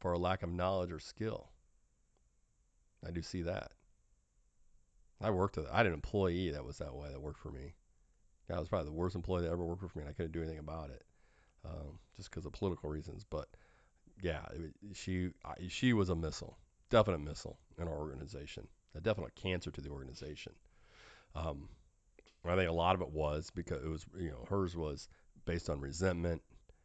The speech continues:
and, uh, she liked to cover up for lack of knowledge or skill in a particular area. She was very good at what she did, but she always wanted to do more, and she just did not have the experience, uh, to really understand the bigger picture.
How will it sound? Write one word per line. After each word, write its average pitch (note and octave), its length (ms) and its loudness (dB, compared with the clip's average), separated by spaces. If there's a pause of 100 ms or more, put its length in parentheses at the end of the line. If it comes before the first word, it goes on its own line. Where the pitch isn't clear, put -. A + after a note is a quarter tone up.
(240)
and, D#2+ 600 2
uh, C#2+ 600 -4
she - 180 -2
liked E2 260 4
to - 60 -4
cover D#2 320 0
up D2 180 -2
for D#2 120 -2
lack D2+ 260 -4
of D2 80 -6
knowledge D#2+ 480 0
or B1+ 60 -8
skill F2+ 340 0
in D2 60 -2
a D2 40 -4
particular - 480 -6
area. E2+ 320 0 (220)
She - 100 -4
was G#3+ 80 0
very G2 180 6
good F2 120 4
at F2 60 4
what C#2+ 120 -2
she - 120 -10
did, E2+ 520 4 (480)
but E2 420 2
she - 140 -2
always F2+ 340 4
wanted D#2+ 180 0
to D2+ 60 -4
do D#2+ 160 -2
more, E2 380 4
and D2+ 160 -4
she - 100 -10
just D#2+ 220 -6
did D#2 100 -4
not D#2 220 -4
have D#2+ 140 -4
the D2 80 -6
experience, D2+ 840 -6 (400)
uh, C2 460 -6 (160)
to F2+ 120 -8
really E2+ 220 2
understand D2 840 -4
the D2+ 60 -8
bigger D#2+ 280 -4
picture. - 500 -6